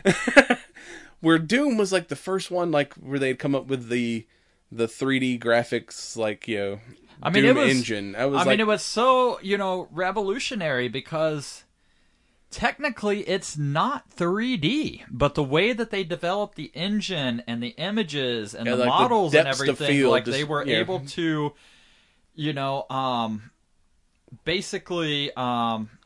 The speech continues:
Speaker 2: you know, code this thing, and, like, the Doom levels, like, the way that the engine worked, like, the, you could only go up in levels. That's why there isn't, like, multi-tiered levels and that sort of thing. Like,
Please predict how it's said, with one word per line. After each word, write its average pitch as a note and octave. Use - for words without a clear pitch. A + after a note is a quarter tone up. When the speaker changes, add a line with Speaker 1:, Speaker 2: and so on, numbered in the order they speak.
Speaker 2:
you C#3
know, C3
code A3+
this D#3+
thing, A2+
and, A#2+
like, C3+
the C3
Doom F3
levels, E3
like, A2+
the A#2+
way C3
that D#3
the -
engine C#3+
worked, F#3+
like, B2+
the, C3
you D3+
could D#3
only G#3
go F#3
up E3+
in B2
levels. F2
That's C3+
why F3+
there C#3
isn't, D3
like, B2+
multi-tiered D3+
levels C3+
and B2
that D#3
sort B2+
of A#2
thing. A#2
Like, A2+